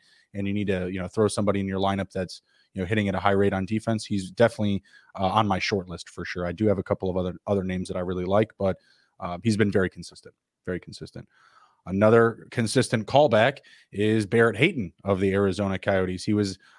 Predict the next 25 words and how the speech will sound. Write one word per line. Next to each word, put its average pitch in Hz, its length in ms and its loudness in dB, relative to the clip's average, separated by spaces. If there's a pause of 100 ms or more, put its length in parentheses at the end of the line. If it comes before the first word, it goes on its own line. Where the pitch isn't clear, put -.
(120)
on 104 140 2
our 101 100 2
last 101 280 2
show, 110 320 2
and 98 100 -2
he 101 120 -4
has 95 240 -4 (320)
not 113 260 2
disappointed 98 600 -2
since 95 300 -8
then. 110 260 -4 (380)
Uh, 95 340 -6 (120)
in 107 80 -2
his 95 140 -2
last, 107 300 2
what 101 100 0
is 92 100 -4
it, 90 100 -8 (360)
uh, 95 140 -8
three 120 240 2
games, 117 320 0
he 113 100 -2
has 104 200 2
four 107 240 2
points. 127 460 2